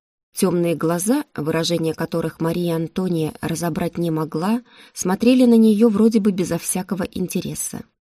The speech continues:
"Ты откуда узнал, что тут кто-то окажется?" — спросил Генри ближайшего делакота, худого, с широким шрамом через всё лицо и замысловато украшенными предплечьями.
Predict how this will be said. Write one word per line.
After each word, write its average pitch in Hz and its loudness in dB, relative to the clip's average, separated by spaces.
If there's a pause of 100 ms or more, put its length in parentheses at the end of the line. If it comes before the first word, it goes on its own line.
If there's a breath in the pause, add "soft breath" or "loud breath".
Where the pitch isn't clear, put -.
(640)
"Ты 156 0
откуда 196 -2
узнал, 147 -2 (120)
что - -6
тут 208 -4
кто-то - -4
окажется?" — - -8 (480)
спросил 196 0
Генри 233 4
ближайшего 170 0
делакота, 165 -2 (260 loud breath)
худого, 190 0 (180 soft breath)
с - -8
широким 214 4
шрамом 220 4
через 208 0
всё - -2
лицо 185 -4 (320 soft breath)
и 170 -4
замысловато 170 0
украшенными 185 0
предплечьями. - -6